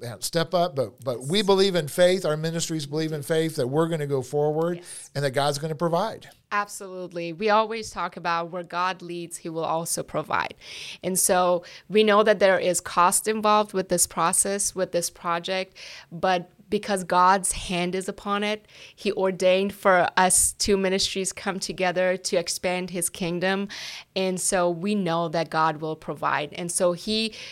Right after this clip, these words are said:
Speaker 2: needs us to, as people, as his people, to step in to help with this process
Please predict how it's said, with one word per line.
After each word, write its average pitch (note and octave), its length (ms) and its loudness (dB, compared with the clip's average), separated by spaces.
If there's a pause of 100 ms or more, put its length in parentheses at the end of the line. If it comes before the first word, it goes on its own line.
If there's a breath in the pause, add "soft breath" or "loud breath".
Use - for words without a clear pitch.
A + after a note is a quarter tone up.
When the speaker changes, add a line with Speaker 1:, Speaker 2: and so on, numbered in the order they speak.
(140 loud breath)
Speaker 2:
needs G3 320 2 (100)
us G#3+ 500 2 (280 soft breath)
to, F#3+ 480 2 (180 loud breath)
as F#3+ 240 2
people, G3+ 420 -2
as E3+ 160 6
his G#3 240 2
people, A3 420 -2
to G3+ 160 -4
step F3 420 0
in G3 300 -2
to G3+ 160 -4
help F3+ 420 -2
with G3 160 -2
this F3 180 0
process G#3 600 -2